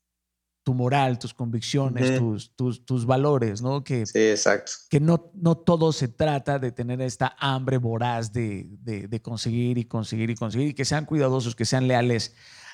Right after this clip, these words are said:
Speaker 1: a sus, a sus convicciones. Eh, tú, bueno, tú, tú formaste parte de, de, de esa, de esa generación, eh, que está en la cúspide hoy por hoy de, de futbolistas.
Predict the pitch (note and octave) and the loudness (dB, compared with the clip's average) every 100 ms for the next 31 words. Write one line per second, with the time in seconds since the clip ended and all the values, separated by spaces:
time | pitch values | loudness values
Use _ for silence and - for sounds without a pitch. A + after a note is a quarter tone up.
0 | - A#2 B2 A2+ - - A#2+ A#2 - B2+ | -2 0 2 0 -2 -4 -2 -2 -2 -2
1 | A#2 A2+ - C3+ C3 A#2+ - - - - | 0 -2 2 2 2 -2 -4 -12 -18 -18
2 | - D3+ D#3+ D#3+ D#3+ D#3+ D#3 D3 D3 _ | 0 4 6 6 6 4 2 0 -8 _
3 | _ - B3 - F#3+ E3 - - F#3+ - | _ -4 -2 0 2 0 -2 -4 -2 -2
4 | G3 G3 E3 E3 D3+ D3 C#3+ C#3 D3+ C3 | -2 0 2 0 0 2 2 2 0 0
5 | A2+ G#2+ G2+ G#2+ A#2 A2 G#2+ G#2 G#2 A2+ | 0 0 -2 -4 0 0 0 -2 -6 -12
6 | G#2+ A#2 A#2 A#2+ - C#3 B2+ A2+ G2 F#2 | -6 0 0 0 2 2 2 0 -2 -6
7 | - - A#2+ C3+ C3 A#2 A2 G#2 - B2+ | -12 -8 -4 -2 -2 -2 -2 -4 -4 -2
8 | B2 B2 A#2 A#2 - _ _ _ A#2 A2+ | 0 -2 -6 -10 -18 _ _ _ -2 0
9 | A2 G#2+ G#2 G2+ G2 F#2+ - - - A2 | 0 0 -2 -2 -2 -6 -10 -18 -8 -4
10 | - C3+ B2 - B2+ - A2 G#2 A2 - | -2 0 -2 -4 -6 -4 -2 0 0 0
11 | A2 G#2+ A2 G2+ G#2+ G2+ A2+ A2+ A2 A#2 | 0 0 0 -2 -4 -4 -2 -2 -2 -2
12 | A2+ G#2+ | -2 -4